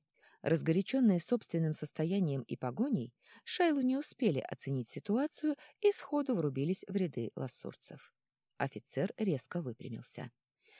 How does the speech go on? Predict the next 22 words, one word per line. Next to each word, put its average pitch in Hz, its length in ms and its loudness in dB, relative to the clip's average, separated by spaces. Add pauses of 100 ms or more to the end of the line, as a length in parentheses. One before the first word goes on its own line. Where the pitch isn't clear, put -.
(140)
Вита 147 400 2
краем 214 340 6
глаза 208 380 2
успела 139 380 -4
заметить, 151 560 0 (240)
как - 220 -4
из - 200 -8
кармана 185 380 4
его 135 280 0
мундира 196 520 0 (220)
вывалилось 240 640 2
в - 60 -20
придорожную 160 680 2
пыль 320 260 0 (220)
нечто 208 400 6
круглое 247 440 0
и 214 180 -2
блестящее. - 920 -6 (840)
Это 359 220 0
была 269 220 4
какая-то 233 420 0
безделушка, 208 800 -2